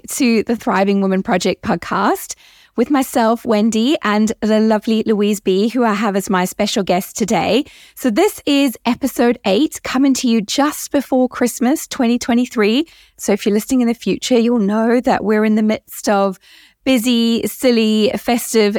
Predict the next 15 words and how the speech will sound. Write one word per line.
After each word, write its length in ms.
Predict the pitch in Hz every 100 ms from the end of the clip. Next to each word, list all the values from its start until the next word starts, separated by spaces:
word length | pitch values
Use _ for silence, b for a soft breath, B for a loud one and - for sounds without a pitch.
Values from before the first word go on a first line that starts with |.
| 214
season, 580 | - 220 196 202 202 269
although 240 | 202 196
we're 60 | 190
gonna 140 | 190
touch 260 | - - 214
on 80 |
a 20 | 208
little 140 | 190
bit 160 | 185 180
more 160 | 170
about 260 | 170 160 -
that 220 | 175 -
today. 560 | - 170 185 165 170 - B B B -
But 100 | 233
yes, 240 | 226